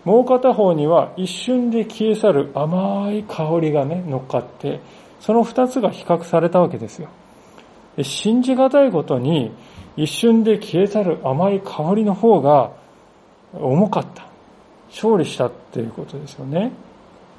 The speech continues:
で、この時以来人間というのはですね、常に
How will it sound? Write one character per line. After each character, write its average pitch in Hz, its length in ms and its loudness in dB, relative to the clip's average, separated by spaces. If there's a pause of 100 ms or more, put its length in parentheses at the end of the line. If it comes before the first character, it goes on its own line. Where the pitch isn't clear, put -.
(1500)
で、 160 80 -4
こ 226 140 -2
の 285 100 2
時 330 220 2
以 269 80 4
来 170 180 6
人 180 300 2
間 226 160 4
と 226 120 -4
い 220 60 2
う - 20 0
の 160 100 2
は 131 40 2
で 120 80 -4
す 120 60 -10
ね、 123 120 -4
常 254 320 0
に 160 320 0